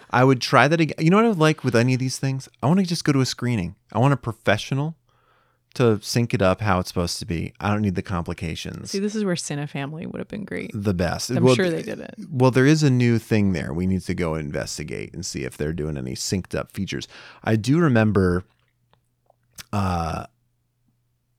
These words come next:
Speaker 1: Uncle Marty tell-, <laughs> telling me once about a, a, uh, video that a friend of his had that was the Rudolph the Red-Nosed Reindeer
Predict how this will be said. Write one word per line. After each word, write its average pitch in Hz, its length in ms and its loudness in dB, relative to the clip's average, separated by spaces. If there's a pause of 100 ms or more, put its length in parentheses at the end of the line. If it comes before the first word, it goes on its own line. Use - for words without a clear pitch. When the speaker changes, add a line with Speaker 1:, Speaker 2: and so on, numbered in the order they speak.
(340)
Speaker 1:
Uncle 107 280 0
Marty 95 500 0 (640)
tell-, 113 400 2 (120)
<laughs> - 140 -20
telling 110 580 4
me 117 140 6
once 101 440 -2
about 90 520 -4
a, 90 540 -4 (1120)
a, 92 360 0
uh, 78 400 -4 (560)
video 104 560 4
that 87 160 -2
a 87 40 -4
friend 135 380 6
of 101 100 2
his 98 280 -4
had 90 340 -4 (300)
that 110 200 4
was 101 500 4 (920)
the 101 360 2
Rudolph 110 460 4
the 113 100 2
Red-Nosed 98 400 4
Reindeer 92 800 0